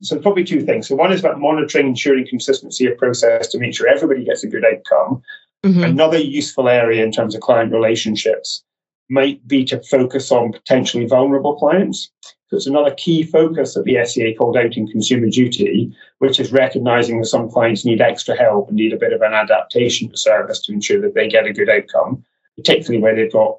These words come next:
Speaker 1: where they've got potential vulnerabilities. So, uh, I guess ensure consistency of approach,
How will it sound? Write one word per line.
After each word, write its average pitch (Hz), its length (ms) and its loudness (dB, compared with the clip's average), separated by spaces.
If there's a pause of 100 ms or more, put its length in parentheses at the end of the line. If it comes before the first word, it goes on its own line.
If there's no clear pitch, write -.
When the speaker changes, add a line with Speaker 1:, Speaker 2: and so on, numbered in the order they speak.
(160)
Speaker 1:
where 120 180 0
they've 101 140 0
got - 160 2
potential 110 480 0
vulnerabilities. 110 1000 0 (320)
So, 120 580 0 (200)
uh, 113 360 4 (480)
I 120 80 0
guess 131 500 0 (680)
ensure 170 300 2
consistency 151 540 -2
of 127 80 0
approach, 120 580 -2